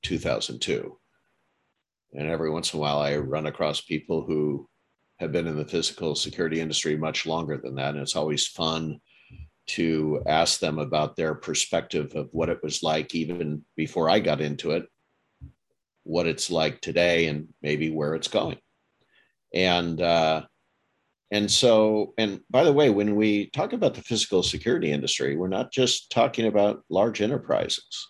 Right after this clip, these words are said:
We're talking about also small businesses. We're talking about residentials, whether they're apartment buildings, condominiums. We're talking about the whole industry, and, uh, and they influence each other.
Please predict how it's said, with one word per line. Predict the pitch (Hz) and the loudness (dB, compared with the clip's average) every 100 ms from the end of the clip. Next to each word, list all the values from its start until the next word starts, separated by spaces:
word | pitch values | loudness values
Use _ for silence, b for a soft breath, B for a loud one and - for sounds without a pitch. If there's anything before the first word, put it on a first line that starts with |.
| _ | _
We're | 78 80 82 | -8 -4 -4
talking | 90 90 101 | 0 -2 0
about | 92 92 95 | 2 4 4
also | 85 92 - 98 98 - _ - | 4 2 2 2 2 -4 _ -6
small | - 95 92 82 | -2 2 0 2
businesses. | 85 104 90 101 92 104 - 80 | 0 0 0 0 0 -2 -6 -2
We're | 82 | -2
talking | 95 85 - 90 | 2 0 0 -2
about | 85 90 90 - b _ _ | 2 2 2 -2 b _ _
residentials, | 92 104 95 104 95 90 92 - 95 101 113 | 4 6 6 4 2 2 0 0 2 0 -2
whether | 90 85 | -2 0
they're | 85 87 87 | 0 0 0
apartment | 85 87 90 92 85 | 0 0 0 -4 0
buildings, | 98 92 90 90 - | 0 2 0 0 -4
condominiums. | - 87 85 87 85 85 85 92 - B B B B _ | -4 -2 -2 -2 -2 -2 -2 -4 -6 B B B B _
We're | 98 | 0
talking | 120 117 127 | 4 4 4
about | 107 101 101 | 4 2 2
the | |
whole | 90 - - - 107 107 95 80 - - | -6 -6 -4 4 8 8 8 4 0 -4
industry, | 78 73 67 - - 52 50 - - b b b b _ - | -4 -2 0 0 0 -4 -4 -6 -12 b b b b _ -2
and, | 95 90 90 90 | 2 2 2 4
uh, | 90 90 87 | 6 6 4
and | 120 | 4
they | 117 120 | 6 6
influence | 170 - 131 78 - | 4 2 0 0 -2
each | 78 73 | -2 -4
other. | 50 | -4